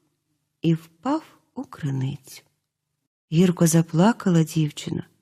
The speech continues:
побігла до мачухи та розказала про таке нещастя. А мачуха почала її лаяти на всі заставки і нарешті сказала:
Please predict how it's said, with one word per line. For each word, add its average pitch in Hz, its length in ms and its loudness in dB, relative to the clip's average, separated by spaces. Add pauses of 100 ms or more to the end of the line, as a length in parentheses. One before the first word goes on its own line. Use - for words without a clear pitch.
(440)
побігла 208 500 6
до 185 160 6
мачухи 196 800 4 (500)
та 202 140 4
розказала 226 680 4
про 233 200 0
таке 233 300 0
нещастя. 202 880 0 (960)
А 143 120 -4
мачуха 165 680 -2 (540)
почала 147 500 2
її 170 560 4 (240)
лаяти 139 800 2 (300)
на 143 140 4
всі 135 280 0
заставки 139 880 -4 (560)
і 160 80 0
нарешті 170 640 4 (200)
сказала: 151 760 -2